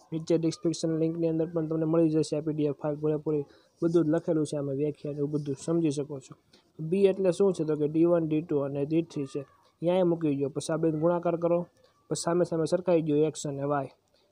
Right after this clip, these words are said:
ઝેડ, તો બધું તમને મળી જાય. આ એક શું છે? આ ત્રણ ખાલી, અ, વિકલ્પો છે, તમે યાદ રાખવાના છે સહિતતા માટે કે શ્રેણિક માટે એ X બરાબર બી. જો ચોરસ શ્રેણિક એ માટે હોય તો જો એનું મૂલ્ય ઝીરો મળે ને તો ઉકેલ મળે નહીં.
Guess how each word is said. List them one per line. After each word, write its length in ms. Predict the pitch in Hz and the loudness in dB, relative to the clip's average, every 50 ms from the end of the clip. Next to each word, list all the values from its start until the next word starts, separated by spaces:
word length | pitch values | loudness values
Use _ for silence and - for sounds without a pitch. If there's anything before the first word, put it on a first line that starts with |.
| _ _ _ _ _ - - | _ _ _ _ _ -14 -8
ઝેડ, 340 | 151 139 165 170 160 143 143 | -2 2 4 4 4 2 -2
તો 240 | - - - - | -8 -16 -10 -2
બધું 280 | 151 165 170 170 170 151 | 0 0 2 2 0 -2
તમને 300 | 143 147 143 139 143 165 165 - _ _ - | -2 -4 -6 -6 -6 -8 -8 -10 _ _ -4
મળી 240 | 156 156 151 143 131 | 0 0 2 0 0
જાય. 160 | - 127 - - - - - _ _ _ _ _ _ _ _ _ _ - - - - - | -4 -10 -14 -18 -20 -20 -20 _ _ _ _ _ _ _ _ _ _ -20 -20 -14 -8 -2
આ 100 | 170 175 | 0 2
એક 200 | 185 196 196 185 | 4 4 2 2
શું 220 | - - 214 214 | 0 0 2 2
છે? 240 | 185 - 156 135 135 - - - - - - - - - | 2 2 0 -2 -2 -4 -10 -20 -20 -20 -20 -12 -4 0
આ 100 | 170 180 | 0 2
ત્રણ 240 | 175 - 180 175 175 | 2 2 2 2 2
ખાલી, 360 | 170 - 160 156 160 175 185 - - _ _ _ _ _ _ _ _ _ _ _ _ | 2 0 0 2 2 2 0 -2 -8 _ _ _ _ _ _ _ _ _ _ _ _
અ, 140 | - 165 160 | -6 -4 -4
વિકલ્પો 560 | 160 156 147 160 175 - 190 180 170 160 151 | -4 -2 -2 -4 -2 2 2 0 2 0 -2
છે, 80 | 143 - - | -4 -4 -4
તમે 140 | 160 156 160 | -4 -2 0
યાદ 180 | 170 170 160 | 0 0 0
રાખવાના 400 | 151 147 139 139 143 143 143 143 | 0 0 -2 -4 -6 -6 -6 -6
છે 180 | 139 - 160 160 | -4 -2 -2 0
સહિતતા 440 | 147 - 165 156 156 160 - - 135 | 0 2 2 0 0 -2 -6 -12 -12
માટે 300 | 139 131 139 - - 160 | -10 -10 -8 -6 -6 -4
કે 140 | 165 165 | -2 -2
શ્રેણિક 400 | 151 - 170 160 165 170 170 170 | -2 -2 -2 -2 0 0 -2 -2
માટે 280 | 170 165 165 165 - 165 | -2 -4 -4 -2 -2 -4
એ 240 | 151 - 151 156 165 | -4 -2 -2 0 0
X 280 | 175 170 - - - | 0 0 -2 -4 -6
બરાબર 420 | 156 151 151 151 151 151 156 156 156 | -4 -2 0 0 0 0 -2 -2 0
બી. 240 | 156 160 160 151 147 | 2 2 2 2 2
જો 160 | 147 - 151 | -2 -4 -6
ચોરસ 300 | - - 165 170 175 165 | -2 0 2 2 2 2
શ્રેણિક 360 | - - 175 165 165 160 160 _ - | 0 0 0 0 0 -2 -4 _ 0
એ 140 | 160 165 | 2 2
માટે 300 | 156 151 151 151 165 - | 2 2 0 -2 -2 0
હોય 260 | 151 151 165 160 147 135 139 - - - - - - - _ _ _ _ _ - | 2 2 4 4 2 0 -4 -10 -20 -20 -20 -20 -20 -20 _ _ _ _ _ -2
તો 100 | - 160 | 0 2
જો 140 | 160 170 180 | 4 4 4
એનું 280 | 175 180 180 185 180 | 4 4 4 4 4
મૂલ્ય 220 | 180 185 185 180 160 | 4 4 4 2 2
ઝીરો 280 | 143 143 160 170 180 | 2 2 2 4 4
મળે 200 | 180 180 190 190 | 4 2 2 0
ને 120 | 185 170 147 | 0 0 0
તો 140 | 151 147 151 | 0 0 -2
ઉકેલ 240 | 160 - 165 147 | 0 0 -2 -2
મળે 260 | 143 139 139 139 135 135 | -2 -2 -4 -4 -4 -4
નહીં. 200 | 143 139 131 | -4 -4 -6